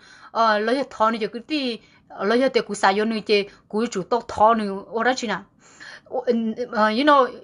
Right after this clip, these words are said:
cú tia ya, cú một thọ nữa mà, giờ tia, nếu chỉ một trong bị nè, ta chỉ nếu một trong, bao chi lu nó, nếu chỉ, nếu chỉ trong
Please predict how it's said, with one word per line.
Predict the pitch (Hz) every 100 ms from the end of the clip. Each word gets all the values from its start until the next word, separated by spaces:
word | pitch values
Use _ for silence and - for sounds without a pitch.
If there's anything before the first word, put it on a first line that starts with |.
| - - _ _ -
cú | 220
tia | 254 233
ya, | 277 349
cú | 208 240
một | 240 247
thọ | - 220
nữa | 240 226
mà, | 294 294
giờ | 262
tia, | 240 220 202
nếu | 233 -
chỉ | 240
một | 226 -
trong | 339 311
bị | 185
nè, | 180 185 - - -
ta | 349
chỉ | 302
nếu | 294
một | 294
trong, | 294 392 427 -
bao | 370 415
chi | 392
lu | 392 427
nó, | 392 320
nếu | 262
chỉ, | - 262 202 - -
nếu | 254 269
chỉ | 226 -
trong | -